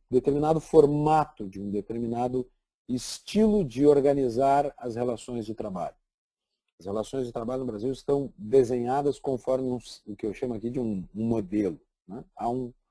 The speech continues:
um esquema que organiza o trabalho. E é sobre os, os problemas deste esquema como um, como um sistema,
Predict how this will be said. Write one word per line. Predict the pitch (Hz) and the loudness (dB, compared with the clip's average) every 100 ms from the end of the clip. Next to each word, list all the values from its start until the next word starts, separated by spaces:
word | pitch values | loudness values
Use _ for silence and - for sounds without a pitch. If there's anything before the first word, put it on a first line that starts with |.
| _ _ _ _ _ _ _ _ _ | _ _ _ _ _ _ _ _ _
um | 104 113 | -8 -6
esquema | - - 165 175 160 170 170 _ _ _ _ - | -8 2 8 8 6 -2 -8 _ _ _ _ -2
que | 131 | -2
organiza | 120 120 131 147 127 139 139 - | 2 0 2 2 2 0 -2 -8
o | 123 | -12
trabalho. | - 110 85 71 _ _ _ _ _ _ _ _ _ _ _ - | -6 -8 -8 -14 _ _ _ _ _ _ _ _ _ _ _ -8
E | 98 | -2
é | 101 | -2
sobre | - 139 127 139 135 _ _ _ _ _ _ | 0 -2 0 0 -2 _ _ _ _ _ _
os, | 117 113 - | -8 -8 -8
os | 117 - | -14 0
problemas | 139 131 180 165 | 4 8 8 6
deste | 123 120 170 190 - 143 | 8 10 12 10 6 -2
esquema | 127 - - 156 160 151 117 92 87 - _ _ _ _ | -2 -4 -2 6 8 8 2 -4 -12 -18 _ _ _ _
como | 117 120 131 127 - _ - | -6 -2 -2 -4 -8 _ -14
um, | 202 | -14
como | - 120 131 | -8 -4 -4
um | 123 | -4
sistema, | - 127 - - 147 127 82 | -6 -8 -6 2 2 2 -6